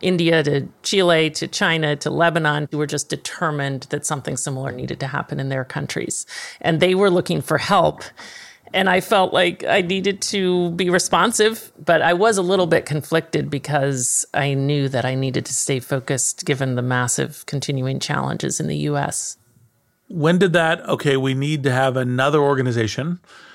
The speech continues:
Speaker 2: and it needs to have learnings from Teach for America, but be a new model," when did you go, "Okay,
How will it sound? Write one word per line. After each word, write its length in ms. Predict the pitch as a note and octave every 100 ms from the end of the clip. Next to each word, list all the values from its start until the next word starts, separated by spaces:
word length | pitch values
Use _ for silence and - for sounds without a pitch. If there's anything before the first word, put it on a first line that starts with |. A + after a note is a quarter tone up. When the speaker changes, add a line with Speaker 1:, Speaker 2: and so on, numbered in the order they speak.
| - _ -
Speaker 2:
and 540 | B2+ B2 B2 B2 A#2+
it 220 | E3+ B2
needs 300 | B2+ C3+ A#2+
to 100 | B2
have 500 | A#2+ A#2 A#2+ A#2 A2 _
learnings 540 | D#3 D3+ A#3+ A3 C#3 -
from 140 | B2+
Teach 180 | B2+ -
for 60 |
America, 280 | B2 A#2 -
but 180 | A2+ A#2+
be 120 | B2+
a 60 | A#2+
new 180 | B2+ C3+
model," 540 | C3+ C3 A2+ G2 G2+ - - - - - - _ A3 F#3+
when 540 | D#3 B2 D#3 D3 D#3 F3+
did 120 | D#3
you 80 | D3+
go, 360 | D3+ C#3 C3+ -
"Okay, 520 | D3+ C#3 A2+ A2